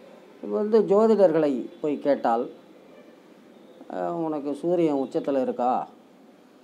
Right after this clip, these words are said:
நீ மேயர் ஆயிடுவ. உனக்கு சந்திரன் உச்சத்துல இருக்கா, நீ வந்து, அஹ், கல்யாண மண்டபம், சினிமா தியேட்டர்லாம் கட்டி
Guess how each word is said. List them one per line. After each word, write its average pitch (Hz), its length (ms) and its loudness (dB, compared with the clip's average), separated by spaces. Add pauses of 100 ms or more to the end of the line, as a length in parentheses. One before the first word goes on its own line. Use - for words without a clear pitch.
(200)
நீ 127 160 -6 (140)
மேயர் 127 420 -2
ஆயிடுவ. 113 460 -4 (1300)
உனக்கு 131 340 -6
சந்திரன் 160 420 0
உச்சத்துல 143 420 -4
இருக்கா, 120 480 -4 (1040)
நீ 139 140 -6
வந்து, 139 360 -4 (1200)
அஹ், 80 340 -4
கல்யாண 151 360 -2
மண்டபம், 127 480 -4 (220)
சினிமா 147 380 -6
தியேட்டர்லாம் 117 560 -10
கட்டி 113 360 -10